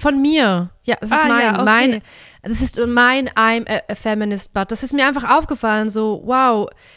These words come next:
Speaker 1: man, also das ist so eine toxische Persona.
Speaker 2: Aber ist das,
Speaker 1: Ah, ah, ah.
Speaker 2: ja, ja und nein, weil ist das nicht auch feministisch zu sagen, ja, das ist halt meine Libido und das ist, da, da zieht's mich halt hin, das empfinde ich als attraktiv.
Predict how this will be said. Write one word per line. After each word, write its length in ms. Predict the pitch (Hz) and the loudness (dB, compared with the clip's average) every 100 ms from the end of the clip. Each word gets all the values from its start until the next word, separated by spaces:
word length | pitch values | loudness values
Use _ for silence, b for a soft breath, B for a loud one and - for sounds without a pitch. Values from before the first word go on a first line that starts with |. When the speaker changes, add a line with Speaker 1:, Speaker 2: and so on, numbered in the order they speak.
| B B B B _ | B B B B _
Speaker 1:
man, 180 | 233 226 - | -6 -6 -6
also 220 | 220 220 | -4 -4
das 200 | 226 240 247 | -6 -6 -6
ist 100 | - | -4
so 60 | |
eine 200 | 269 277 - | -4 -4 0
toxische 580 | 302 320 - 330 - | 0 0 -4 -4 -2
Persona. 400 | 302 262 233 226 254 277 | 0 0 2 2 2 2
Speaker 2:
Aber 0 | |
ist 280 | 208 208 254 | 2 0 0
das, 220 | 392 - | -2 -2
Speaker 1:
Ah, 60 | 240 | -2
ah, 380 | 226 208 196 | -2 -2 -2
ah. 40 | 190 | -2
Speaker 2:
ja, 640 | 262 277 311 349 285 220 - 214 | -2 0 0 -2 -4 -8 -14 -16
ja 400 | 196 254 262 269 | -10 -8 -8 -10
und 200 | 226 220 | -14 -14
nein, 580 | 202 220 277 311 240 208 | -14 -12 -12 -12 -12 -12
weil 140 | - | -14
ist 160 | - 262 | -14 -14
das 120 | - | -12
nicht 220 | 233 - | -12 -10
auch 100 | 226 | -12
feministisch 600 | - 226 220 233 240 - | -8 -6 -6 -8 -10 -10
zu 100 | 240 | -10
sagen, 320 | 202 220 214 | -6 -4 -4
ja, 220 | 220 220 | -4 -6
das 240 | 208 208 226 | -6 -8 -10
ist 180 | 208 214 | -12 -8
halt 240 | 202 202 | -8 -8
meine 240 | 208 196 | -8 -6
Libido 480 | 202 202 254 254 262 | -6 -6 -6 -6 -6
und 140 | 240 214 | -6 -8
das 240 | 202 - | -10 -12
ist, 220 | 220 202 220 214 - | -12 -12 -10 -12 -12
da, 300 | 214 208 208 - | -8 -8 -10 -10
da 140 | 202 | -12
zieht's 260 | - 220 - | -10 -12 -10
mich 180 | 208 214 | -10 -6
halt 140 | 190 | -6
hin, 140 | 208 240 | -4 -4
das 100 | 214 | -6
empfinde 320 | 190 214 208 | -10 -6 -6
ich 80 | 202 | -6
als 140 | 196 | -10
attraktiv. 580 | - - 190 - 233 | -12 -12 -14 -10 -8